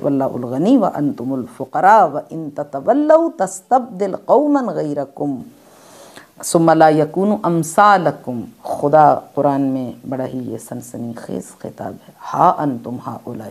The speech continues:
تدعون لتنفقوا فی سبیل اللہ۔" تمہیں پکارا جاتا ہے راہ خدا میں خرچ کرنے کے لیے، "فمنکم من یبخل۔" تم میں سے بعض لوگ ہیں جو بخل کا مظاہرہ کرتے ہیں، کم ظرفی اور تنگ نظری کا مظاہرہ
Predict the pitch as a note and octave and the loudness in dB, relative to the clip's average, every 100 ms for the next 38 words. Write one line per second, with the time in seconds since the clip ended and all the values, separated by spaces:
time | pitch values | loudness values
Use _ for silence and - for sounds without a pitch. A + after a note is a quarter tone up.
0 | A2 A#2 A#2+ - - - A#2+ A2 - D3 | -16 -14 -12 -8 -6 -6 -10 -12 -8 -6
1 | C#3+ - - G#2+ - - F#2 F2+ D2+ - | -6 -10 -14 -16 -16 -16 -14 -12 -14 -10
2 | - - - - - - _ E3+ E3+ G#3 | -4 -4 -4 -20 -20 -20 _ -4 -2 -2
3 | F#3+ E3+ D3 D3 D#3+ D3 C3+ - B2+ A#2+ | -4 0 2 4 2 0 -4 -6 -8 -6
4 | C3 B2 B2 B2+ - B2+ B2+ C3+ B2+ - | -6 -6 -8 -10 -10 -10 -8 -6 -8 -4
5 | F3 - - - A#2+ A2 A2+ - A2 G#2+ | -4 -4 -8 -10 -10 -8 -10 -10 -10 -8
6 | A#2 E3+ D4 - - _ _ C#4 C#4+ D#4+ | -2 0 0 -4 -20 _ _ 0 2 2
7 | D4 D4+ D4 C#4 B3+ A3+ G#3+ - A3 - | 0 0 2 2 0 -4 -6 -6 -6 -8
8 | - - C4+ C#4 C#4 A#3 A3 G#3+ G#3+ G3+ | -8 -4 0 0 -2 0 2 0 -2 -4
9 | G3 F#3 G3 F3 - G#3+ - G3+ F#3 E3 | -4 -6 -6 -6 0 0 0 -2 -2 -4
10 | D#3 D3 C3+ C3 B2 A#2+ - - - _ | -4 -6 -6 -6 -6 -10 -12 -16 -18 _
11 | - D#3 D3+ F3 _ _ _ - C3+ B2+ | -20 -18 -18 -20 _ _ _ -10 -8 -8
12 | C#3+ C3+ - C#3 - - - B2+ - - | -10 -12 -10 -10 -8 -12 -12 -12 -10 -12
13 | - - - - - - - - - | -10 -12 -12 -16 -18 -16 -14 -16 -16